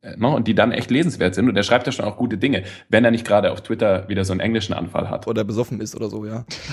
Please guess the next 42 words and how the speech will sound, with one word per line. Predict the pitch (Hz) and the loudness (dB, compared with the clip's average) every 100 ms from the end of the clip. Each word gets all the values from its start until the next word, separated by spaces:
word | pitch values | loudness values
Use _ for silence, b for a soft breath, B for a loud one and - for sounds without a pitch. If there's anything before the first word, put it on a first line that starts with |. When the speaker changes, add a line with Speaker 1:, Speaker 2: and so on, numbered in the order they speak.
| B | B
Speaker 2:
Aber, | 123 120 120 | 6 6 6
Speaker 1:
Das | 110 | 4
Speaker 2:
äh, | 123 - | 4 2
Speaker 1:
manchmal | 87 82 - | -2 -4 -6
wohl, | 80 | -2
ja. | 87 101 95 | 2 2 4
Speaker 2:
aber, | 135 147 | 2 2
aber | - - 71 | 0 -8 -4
was | - 139 | 0 0
ich | - 175 - | 0 -2 2
an | 127 | 2
ihm | 127 160 143 | 2 0 0
super | 175 175 | 2 2
schätze, | 143 180 - | 4 2 2
ist, | 120 127 | 2 2
dass | 123 | 0
der | - 123 | 0 -2
Typ | - - | -2 0
halt | 147 123 | 2 2
für | 123 120 | 0 -2
mich, | 127 - - - | -2 -4 -10 -10
ich | - | -10
folge | - 143 | -2 0
den | 127 | 2
jetzt | 117 | 0
schon | 110 | 0
seit | 107 98 | 0 2
Jahren, | 110 131 123 B B | 4 2 0 B B
so, | - - - | -20 -14 -4
also | 101 98 - _ - | 0 0 -4 _ 2
authentisch | 117 - 160 - 131 - | 2 6 4 6 2 2
ist | 120 | -2
so | 117 | 0
das | 110 | 0
Einzige, | - 139 | 0 0
was | 117 | -2
mir | 110 | 0
dazu | 113 110 | 0 0
richtig | 110 - | -4 -6
einfällt. | 92 135 95 - | -6 -4 -6 -4
So, | 95 | -4
der, | 113 | 0